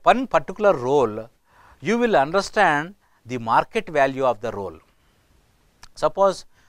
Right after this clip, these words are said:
you have asked for an R and D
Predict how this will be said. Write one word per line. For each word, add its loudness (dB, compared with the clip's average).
you -4
have 0
asked -2
for -2
an -2
R 6
and -2
D -2